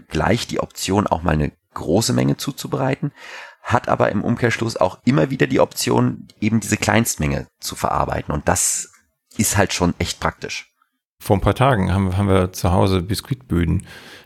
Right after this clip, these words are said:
Speaker 2: herstellen wollen für eine Geburtstagstorte und
Speaker 1: Mhm.
Speaker 2: Ähm, haben da erstmal ge-, also erstmal gemerkt, welchen Vorteil diese große Schüssel hat. Wir haben,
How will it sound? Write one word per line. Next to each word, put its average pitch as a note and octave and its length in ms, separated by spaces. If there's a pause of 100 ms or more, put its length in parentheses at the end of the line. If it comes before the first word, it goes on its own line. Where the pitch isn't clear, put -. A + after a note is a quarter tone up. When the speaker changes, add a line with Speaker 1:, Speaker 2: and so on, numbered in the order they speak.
Speaker 2:
herstellen F2 540
wollen E2+ 300
für - 100
eine F#2 120
Geburtstagstorte F#2+ 800 (360)
und G2 500
Speaker 1:
Mhm. - 40 (400)
Speaker 2:
Ähm, F#2+ 360 (220)
haben G2 200
da G2 160
erstmal - 260
ge-, A2 140
also F2+ 300 (300)
erstmal F#2 220
gemerkt, F2+ 340
welchen F2 240
Vorteil - 380
diese E2+ 160
große G2 260
Schüssel A2+ 220
hat. E2+ 160
Wir G#2+ 80
haben, F#2 180